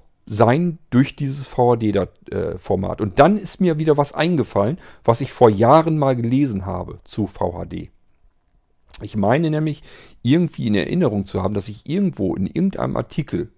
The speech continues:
habe ich mal gelesen, dass dynamische V H D-Dateien das Problem haben,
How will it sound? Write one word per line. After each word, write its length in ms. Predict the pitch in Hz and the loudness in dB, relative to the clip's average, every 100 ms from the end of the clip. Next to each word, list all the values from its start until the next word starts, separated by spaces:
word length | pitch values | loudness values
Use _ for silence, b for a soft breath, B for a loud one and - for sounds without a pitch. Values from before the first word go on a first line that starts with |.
| _ | _
habe 200 | - 113 | -8 -8
ich 80 | 113 | -4
mal 180 | 107 92 | -4 -4
gelesen, 560 | 90 90 127 165 208 b b b b b - | -6 -4 -4 -2 -4 b b b b b 2
dass 260 | 113 - | 2 2
dynamische 680 | 110 104 104 139 190 - 160 | 0 2 4 4 2 -2 -4
V 260 | - 139 135 | 0 2 2
H 120 | 113 | 0
D-Dateien 880 | 104 175 151 107 - 92 98 180 - | 2 2 4 2 0 -4 -2 -4 -6
das 160 | 107 | -10
Problem 500 | - 120 104 123 170 | -6 -6 -2 -2 -2
haben, 380 | 110 98 101 175 | -2 -2 -2 -4